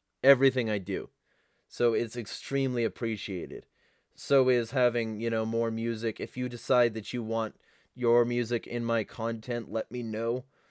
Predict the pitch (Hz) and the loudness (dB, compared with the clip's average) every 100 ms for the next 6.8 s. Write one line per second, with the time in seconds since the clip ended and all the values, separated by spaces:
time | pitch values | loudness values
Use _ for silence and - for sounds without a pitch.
0 | _ _ _ - 120 117 113 117 101 _ | _ _ _ 0 2 4 2 -2 -8 _
1 | _ _ _ _ _ _ _ _ _ _ | _ _ _ _ _ _ _ _ _ _
2 | _ _ _ _ - 123 151 143 156 170 | _ _ _ _ -8 6 6 8 6 8
3 | 147 220 214 143 151 - 262 208 165 127 | 8 6 2 2 2 6 8 8 6 4
4 | 147 135 135 131 123 - - 127 117 107 | 4 4 2 2 0 -4 -4 0 0 -4
5 | - - - - 120 - 117 104 - _ | -10 -20 -18 -2 0 2 -2 -4 -10 _
6 | - 170 156 156 147 135 - | -2 2 4 6 4 2 -2